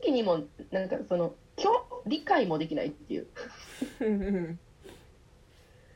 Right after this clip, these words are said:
Speaker 1: ていう感じやから、
Speaker 2: うん。
Speaker 1: スペイン語すごいいいなと思うけど、あの、巻き舌？
Speaker 2: ああ。
Speaker 1: ができひんから。え、でもさ、マレーシアは何？アラ-、アラビア語とかが多い？
Speaker 2: うーん。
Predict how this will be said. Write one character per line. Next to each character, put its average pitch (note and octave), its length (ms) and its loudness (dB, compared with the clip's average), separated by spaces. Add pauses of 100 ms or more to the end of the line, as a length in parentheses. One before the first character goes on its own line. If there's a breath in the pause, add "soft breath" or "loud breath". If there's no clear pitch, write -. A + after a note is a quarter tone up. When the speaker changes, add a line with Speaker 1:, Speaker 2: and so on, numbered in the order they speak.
(560 soft breath)
Speaker 1:
て G#3 60 0
い - 20 2
う G3 40 -4
感 F#3+ 160 2
じ F#3 80 0
や E3 80 2 (200)
か - 100 0
ら、 C#3+ 240 0 (300)
Speaker 2:
う G3 40 -2
ん。 F#3 260 -4 (580)
Speaker 1:
ス - 100 -8
ペ F3 140 0
イ F3+ 60 0
ン F3+ 80 -2
語 G3+ 380 0
す - 180 -8
ご F3 180 4
い D3+ 120 -4 (280)
い E3+ 80 -2
い E3+ 60 -2
な F#3+ 140 -2
と F3+ 120 -2
思 G#3+ 160 -2
う G#3+ 60 -8
け E3+ 100 -2
ど、 D3+ 260 -4
あ D3+ 40 -6
の、 C#3+ 220 -6
巻 C#4+ 240 -2
き - 40 -2
舌？ F#4+ 180 2
Speaker 2:
あ F4 100 -4 (1160)
あ。 F3 340 0 (500)
Speaker 1:
が A#3 120 0
で A3+ 80 -2
き G#3 80 -8
ひ F#3 60 -2
ん D3 80 -4
か - 160 -4
ら。 C#3 160 -2 (580 loud breath)
え、 D4 80 4
で A4+ 100 2
も G#3+ 140 2
さ、 F#3 220 -2
マ G3 160 2
レ B4 120 6
ー F4+ 40 -2
シ - 140 -4
ア D#3 100 4
は C#3+ 180 0
何？ D#3 320 -4
ア A#3 100 2
ラ-、 C4+ 320 4
ア A#3+ 80 0
ラ D#4 140 2
ビ D4+ 140 2
ア D4 120 2
語 C#4+ 140 0
と - 80 -12
か E3 80 -2
が - 100 -2
多 D3+ 140 0
い？ - 40 -12 (1300)
Speaker 2:
う A3+ 40 -6
ー - 20 -6
ん。 F#3+ 960 -2